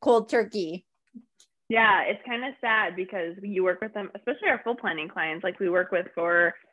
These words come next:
Speaker 2: a year plus, and then, you know, at the end of their wedding night, you're like, "See you never." <laughs> It's so sad. Um, but yeah, we definitely keep up with people on Instagram too, which is nice.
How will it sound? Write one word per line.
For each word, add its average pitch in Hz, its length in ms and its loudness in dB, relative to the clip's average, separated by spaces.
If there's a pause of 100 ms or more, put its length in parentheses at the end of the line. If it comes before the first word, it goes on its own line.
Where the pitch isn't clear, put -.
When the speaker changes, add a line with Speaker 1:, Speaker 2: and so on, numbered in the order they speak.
(300)
Speaker 2:
a - 600 -4
year 196 480 4
plus, 240 320 2 (180)
and 214 180 -8
then, 190 400 -4 (360)
you 214 100 -10
know, 185 260 -8
at 226 200 -4
the 214 80 -4
end 208 120 -6
of 214 60 -8
their 220 160 0
wedding 208 380 0
night, 202 200 0
you're 202 160 0
like, 185 300 0 (640)
"See 311 80 0
you 359 320 2
never." 359 680 4
<laughs> - 80 0
It's 453 180 6 (100)
so 359 80 4 (220)
sad. - 440 -6 (520)
Um, 208 320 -2
but 190 180 -2
yeah, 190 140 0
we 175 100 -6
definitely 196 360 -10
keep 196 160 -16
up 156 180 -12
with - 160 -16
people 160 260 -18
on 156 100 -16
Instagram 165 480 -20 (120)
too, 180 120 -16
which - 200 -16
is - 80 -20 (100)
nice. 190 220 -16